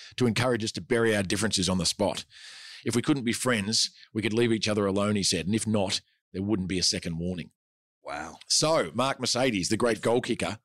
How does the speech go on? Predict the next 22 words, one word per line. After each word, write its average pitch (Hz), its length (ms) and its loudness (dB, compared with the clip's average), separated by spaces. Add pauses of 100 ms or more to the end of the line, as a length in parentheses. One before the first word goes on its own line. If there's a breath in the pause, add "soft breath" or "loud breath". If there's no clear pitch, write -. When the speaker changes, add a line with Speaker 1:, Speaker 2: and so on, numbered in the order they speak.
(160)
Speaker 1:
for 101 80 -8
Glen 113 180 4
Waverley 101 320 2
Rovers, 101 540 2 (260 loud breath)
Speaker 2:
Here 101 140 0
we 87 60 -2
go. 90 280 0 (160)
Speaker 1:
in 95 100 -4
the 98 60 -2
Collingwood 107 440 0
jumper, 107 480 0
runs 104 200 0
out 107 160 2
onto 101 140 -2
the 92 100 -4
ground, 90 420 -2 (140)
takes 135 220 -2
his 117 100 -2
place 110 280 0
at - 80 -6
full 107 180 0
forward. 104 400 2